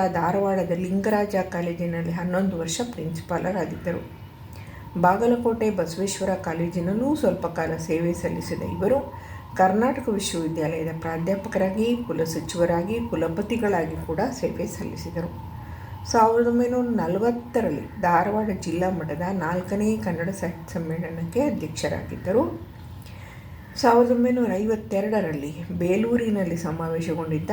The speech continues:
ಮೂವತ್ತೈದನೇ ಕನ್ನಡ ಸಾಹಿತ್ಯ ಸಮ್ಮೇಳನದ ಅಧ್ಯಕ್ಷರಾಗಿ ಇವರನ್ನು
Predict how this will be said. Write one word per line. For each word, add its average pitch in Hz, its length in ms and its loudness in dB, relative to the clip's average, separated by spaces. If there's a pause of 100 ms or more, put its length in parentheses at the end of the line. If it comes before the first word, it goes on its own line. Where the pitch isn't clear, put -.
ಮೂವತ್ತೈದನೇ 190 880 2
ಕನ್ನಡ 190 420 0
ಸಾಹಿತ್ಯ 180 440 -4
ಸಮ್ಮೇಳನದ 160 600 -4 (140)
ಅಧ್ಯಕ್ಷರಾಗಿ 165 720 -4
ಇವರನ್ನು 165 400 -4